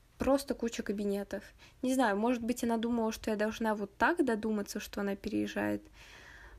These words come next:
Но если так, то это ни хера, м, ни хера не додумывательно. <laughs> А,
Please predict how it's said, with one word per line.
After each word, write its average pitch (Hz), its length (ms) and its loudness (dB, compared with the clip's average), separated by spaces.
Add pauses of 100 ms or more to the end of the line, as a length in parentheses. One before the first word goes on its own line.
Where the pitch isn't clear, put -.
(140)
Но 226 80 -2
если 254 400 2
так, 285 300 2
то - 140 -4
это 220 240 -2
ни 214 260 0
хера, 262 880 2 (460)
м, 226 760 -6 (1160)
ни 233 100 0
хера 254 240 0
не 269 160 8
додумывательно. 208 840 0
<laughs> 220 100 -2 (1700)
А, 220 540 0